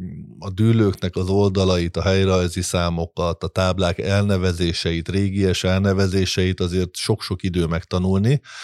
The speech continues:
A, maga, amit örököltem,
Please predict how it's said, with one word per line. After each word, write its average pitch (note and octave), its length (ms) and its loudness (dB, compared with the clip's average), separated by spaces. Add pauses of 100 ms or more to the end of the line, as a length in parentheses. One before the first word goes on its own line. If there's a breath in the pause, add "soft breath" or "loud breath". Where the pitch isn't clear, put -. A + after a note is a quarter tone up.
(160 loud breath)
A, F2+ 500 2 (420 loud breath)
maga, A2 680 2 (220)
amit F#2 540 -2
örököltem, F#2 960 0